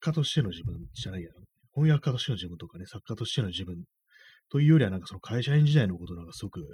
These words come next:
懐かしそうに語ってるっていう、そういう内容が多いんで、なんかそれが非常にこう、自分の中で、ものすごい昭-、昭和な感じの、ね、あれに思えてきたりして、割となんかもうおじさんって感じの、ね、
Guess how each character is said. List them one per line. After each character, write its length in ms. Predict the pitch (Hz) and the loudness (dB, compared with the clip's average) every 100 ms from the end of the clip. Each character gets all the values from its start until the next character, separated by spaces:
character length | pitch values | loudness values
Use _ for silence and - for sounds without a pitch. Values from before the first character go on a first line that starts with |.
| 104 | -10
懐 160 | 98 | -10
か 180 | - 110 | -8 -8
し 60 | 101 | -4
そ 100 | 123 | -4
う 40 | |
に 60 | 110 | -4
語 220 | - 101 | -6 -8
っ 60 | 104 | -6
て 140 | 120 | -2
る 120 | 113 | -2
っ 40 | 117 | -4
て 80 | 90 | -8
い 40 | |
う、 40 | |
そ 140 | 87 127 | -6 -6
う 40 | |
い 20 | |
う 40 | 131 | -2
内 140 | 127 | 0
容 80 | 127 | 0
が 80 | 117 | 0
多 140 | 117 | 0
い 60 | 107 | 0
ん 80 | 80 | -4
で、 240 | - 78 _ - - - - - _ | -10 -18 _ -20 -18 -18 -20 -20 _
な 80 | 143 | -4
ん 20 | |
か 60 | 101 | 2
そ 100 | 139 | 4
れ 80 | |
が 60 | 151 | 4
非 80 | 131 | 6
常 100 | 143 | 6
に 80 | 131 | 6
こ 300 | 127 117 113 | 4 4 4
う、 20 | |
自 140 | 107 | 2
分 120 | 113 | 2
の 80 | 107 | 2
中 100 | 92 | 0
で、 60 | 80 58 - - | -6 -12 -18 -12
も 140 | - 107 | -6 -4
の 60 | |
す 120 | 131 135 | -2 0
ご 80 | |
い 20 | 107 | 0
昭-、 180 | - - | 0 -2
昭 260 | - - 123 | -4 0 0
和 100 | 120 | 0
な 60 | |
感 160 | 113 110 | 0 -2
じ 100 | 104 | 0
の、 140 | 101 95 - - - - - _ | -2 -2 -8 -20 -20 -20 -20 _
ね、 80 | 101 | -2
あ 40 | |
れ 120 | 92 90 | -2 -2
に 380 | 92 90 90 | -2 -2 -2
思 200 | 90 92 | 0 0
え 40 | 92 | -2
て 60 | |
き 80 | - | -4
た 80 | - | -12
り 100 | 82 | -8
し 100 | - | -8
て、 260 | 87 78 71 _ _ _ 92 | -8 -12 -16 _ _ _ -10
割 200 | 101 127 | -6 -2
と 80 | |
な 60 | 120 | -2
ん 40 | |
か 80 | 104 | -2
も 120 | 90 | -6
う 120 | 80 98 | -6 -6
お 20 | |
じ 160 | 107 | -4
さ 220 | 110 - 123 | -4 -2 -2
ん 40 | |
っ 20 | |
て 100 | 131 | -2
感 160 | 90 175 | -4 -6
じ 80 | 170 | -8
の、 100 | |
ね、 60 | 160 | -12